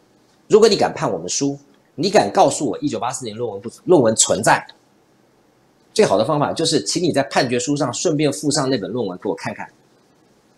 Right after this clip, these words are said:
所以张永会法官现在逃卡莫雷修，他的这个恶伎俩不能再玩一次了。他第一次玩的方法就是说：“哎呀，你们告这个东西呢，跟我没关呐，因为你告这个东西呢，没有法律上的利益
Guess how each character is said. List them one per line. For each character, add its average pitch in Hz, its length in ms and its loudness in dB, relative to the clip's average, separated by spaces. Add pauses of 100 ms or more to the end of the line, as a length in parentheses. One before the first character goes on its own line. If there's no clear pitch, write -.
所 - 160 6
以 127 160 2
张 202 220 2
永 117 160 2
会 143 100 2
法 98 160 -6
官 117 200 -8
现 139 120 -6
在 - 80 -6
逃 104 140 -10
卡 101 100 -8
莫 117 200 -4
雷 104 80 -6
修， 95 440 -4 (760)
他 214 160 2
的 190 100 4
这 180 120 -2
个 139 180 -4 (120)
恶 185 160 6
伎 131 280 -2
俩 90 240 -6
不 165 80 -6
能 110 140 -6
再 131 120 -4
玩 90 200 -10
一 95 40 -14
次 - 200 -6
了。 78 180 -8
他 139 140 -6
第 185 160 -2
一 196 40 2
次 185 140 2
玩 107 140 4
的 120 80 2
方 123 120 -4
法 104 120 -4
就 117 120 -4
是 110 60 -6
说 - 140 -4
：“哎 190 60 6
呀， 160 120 2
你 113 80 -6
们 120 100 -6
告 156 200 4
这 143 100 2
个 139 80 0
东 139 160 -2
西 139 160 -4
呢， 127 120 -2
跟 143 140 -4
我 131 100 -2
没 92 120 -16
关 131 220 -4
呐， 123 120 -6 (460)
因 - 80 4
为 180 80 6
你 117 80 0
告 170 180 6
这 147 120 4
个 139 100 6
东 135 160 2
西 135 160 -4
呢， 110 200 -2
没 120 120 -8
有 143 120 0
法 120 140 -6
律 127 140 -4
上 127 160 -8
的 113 80 -6
利 143 160 -4
益 139 220 2